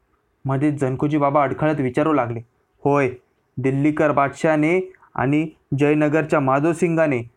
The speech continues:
दुरानीला हिंदुस्थानवर हमला करण्यासाठी त्वरित कूच कर असे खलिते धाडले तो. ज्यानं दिल्लीचं रक्षण करायचं तोच बादशाह परचक्राला अवतान देऊ लागला, तर आम्ही त्याला मारायचं नाही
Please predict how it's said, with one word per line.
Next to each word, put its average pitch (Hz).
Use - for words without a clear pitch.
दुरानीला 143
हिंदुस्थानवर 151
हमला 143
करण्यासाठी 156
त्वरित 156
कूच 185
कर 196
असे 156
खलिते 151
धाडले 170
तो. 180
ज्यानं 135
दिल्लीचं 151
रक्षण 151
करायचं 170
तोच 180
बादशाह 156
परचक्राला 170
अवतान 156
देऊ 175
लागला, 165
तर 170
आम्ही 156
त्याला 180
मारायचं 175
नाही 185